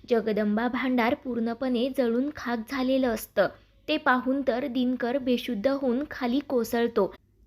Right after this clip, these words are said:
तर संगीताच्या तोंडून मात्र शब्द फुटत नसतात. "माझ्या कलाला वाचवा," असा एकच आक्रोश संगीता करत असते. आजूबाजूचे सर्व लोक तिथे जमलेले असतात,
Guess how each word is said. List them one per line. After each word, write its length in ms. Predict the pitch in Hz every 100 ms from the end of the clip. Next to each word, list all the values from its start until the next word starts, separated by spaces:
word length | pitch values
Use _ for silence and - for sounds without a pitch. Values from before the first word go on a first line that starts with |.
| -
तर 240 | 254 226
संगीताच्या 720 | 277 262 247 247 254 254 285 294
तोंडून 360 | 269 233 254 262
मात्र 420 | 277 269 226 262
शब्द 320 | - 269 208 277 277
फुटत 320 | 294 285 285
नसतात. 380 | 254 - 226 202 - - - _
"माझ्या 360 | 277 277 269 311 -
कलाला 400 | 302 262 247 262
वाचवा," 440 | 285 294 294 247 269 -
असा 220 | 254 247 302 -
एकच 380 | 247 240 277 -
आक्रोश 520 | 262 269 - 247 262 - - -
संगीता 420 | 311 302 302 330
करत 360 | 339 294 254 247
असते. 360 | 226 - 202 202 - _ _ -
आजूबाजूचे 760 | 226 240 233 247 247 254 277
सर्व 340 | 285 294 233 262
लोक 320 | 277 254 -
तिथे 240 | 269 254 294
जमलेले 440 | 285 240 226 226 247
असतात, 380 | 233 - 220